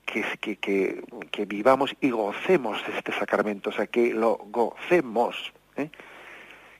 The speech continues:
Que lo gocemos, que uno diga, "Qué mayor alegría puedo tener yo en mi vida que, que saberme perdonado por Dios, saberme reconciliado con Él".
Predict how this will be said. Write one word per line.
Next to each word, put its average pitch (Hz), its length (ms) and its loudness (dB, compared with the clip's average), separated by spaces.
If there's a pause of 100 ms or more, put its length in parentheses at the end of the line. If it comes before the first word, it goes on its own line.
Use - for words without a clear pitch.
(140)
Que - 100 -2
lo - 80 -2
gocemos, 123 360 0
que 127 120 -4
uno 123 120 2
diga, 113 240 6 (300)
"Qué 185 140 6
mayor 139 380 4
alegría 117 580 4
puedo 110 240 6
tener 117 280 2
yo 117 100 2
en 110 80 -2
mi 107 140 -4
vida 107 280 2 (460)
que, 107 440 4 (140)
que 123 120 -2
saberme 135 480 4
perdonado 101 580 4
por 95 200 -2
Dios, 95 360 -2 (320)
saberme 120 340 4
reconciliado 104 520 2
con 98 160 -4
Él". 98 100 -4